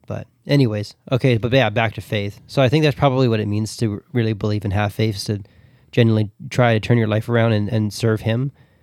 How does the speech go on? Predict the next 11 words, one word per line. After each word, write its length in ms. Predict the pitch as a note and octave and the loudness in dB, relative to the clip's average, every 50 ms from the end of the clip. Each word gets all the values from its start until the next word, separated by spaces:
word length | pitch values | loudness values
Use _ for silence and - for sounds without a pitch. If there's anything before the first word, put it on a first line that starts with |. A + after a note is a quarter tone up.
| _ _ _ | _ _ _
and, 400 | - C#3+ A#2 G#2+ G#2 G#2 G#2 - - _ _ - | -4 -2 0 0 0 0 -2 -4 -8 _ _ -2
and 180 | A#2+ A2 G#2 | 0 0 0
point 460 | - - C3+ B2+ A#2+ A#2 A2 - - _ _ _ _ _ _ | 0 2 4 4 4 2 0 -4 -10 _ _ _ _ _ _
your 220 | - B2 B2 A#2 | -2 0 2 2
intentions 420 | A2+ A2 - A#2+ A2+ - B2 A#2+ A2 | 2 2 2 0 2 2 0 0 0
at 140 | A2+ A2 F#2+ | 0 0 0
him, 300 | F#2+ A2 A2+ B2+ C#3+ C#3+ - _ _ _ _ _ _ _ _ _ _ _ | 0 0 0 -2 -2 -6 -8 _ _ _ _ _ _ _ _ _ _ _
even 220 | - B2+ A#2 B2 | 0 2 2 2
though 140 | A2+ A#2 A2 | 2 2 0
that 120 | A2 A2 A2 | 0 -2 -2
you're 260 | A2+ A2 G#2+ G2+ | -4 -6 -6 -8